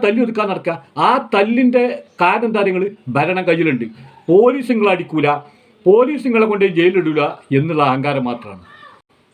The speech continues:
എന്നുള്ള അഹങ്കാരം മാത്രമാണ്, വേറൊന്നുമല്ലേ ഇത്? എം എം മണി പ്രസംഗിക്കുകയാണ്, നേരെ ചൊവ്വേ നടക്കൂല. എസ് രാജേന്ദ്രനെതിരെ ഒരു നേതാവ്, ഇന്നലെ വേറെ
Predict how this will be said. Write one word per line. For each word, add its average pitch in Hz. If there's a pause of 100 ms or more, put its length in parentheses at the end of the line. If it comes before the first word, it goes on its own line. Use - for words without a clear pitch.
(600)
എന്നുള്ള 277 (100)
അഹങ്കാരം 247
മാത്രമാണ്, 240
വേറൊന്നുമല്ലേ 240
ഇത്? 135 (680)
എം 190 (100)
എം 233
മണി 262
പ്രസംഗിക്കുകയാണ്, 233 (460)
നേരെ 208
ചൊവ്വേ 185
നടക്കൂല. 139 (2250)
എസ് 160
രാജേന്ദ്രനെതിരെ 143 (440)
ഒരു 135
നേതാവ്, 113 (420)
ഇന്നലെ 175
വേറെ 220